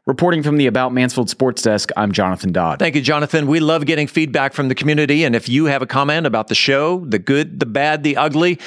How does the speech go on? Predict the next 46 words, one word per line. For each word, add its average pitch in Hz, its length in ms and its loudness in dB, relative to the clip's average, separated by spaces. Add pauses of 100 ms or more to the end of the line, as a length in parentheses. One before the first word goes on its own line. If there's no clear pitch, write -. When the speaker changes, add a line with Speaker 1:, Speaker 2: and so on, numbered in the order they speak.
(520)
Speaker 2:
you 190 140 2
can 190 120 0
reach 190 240 0
us - 80 -2
by 170 160 -2
email 170 380 2
at 117 120 -2
news 131 720 0
at 127 140 -2
about 135 260 0
mansfield 135 520 0
dot 120 200 2
com. 143 360 0
That 117 180 0
email 120 320 2
address 113 300 0
again 123 260 0
is 123 220 0
news 143 640 0 (360)
at 123 120 -2
about 127 300 -2
mansfield 123 540 0
dot 120 220 -2
com. 143 340 0 (220)
Saturday, 190 500 0
November 160 380 0
sixth - 540 -2
is 123 200 -2
National 147 540 0
Saxophone 113 840 -2
Day, 92 260 0
that 113 200 -2
day 147 220 2
where 139 180 0
we 151 200 0
get 156 220 -2
to 139 80 -2
go 147 200 2
around 143 400 2
wondering 147 380 2
if 123 160 -2
the - 60 -4
sax 131 420 -2
is 117 120 0
a 101 120 2
brass 113 580 0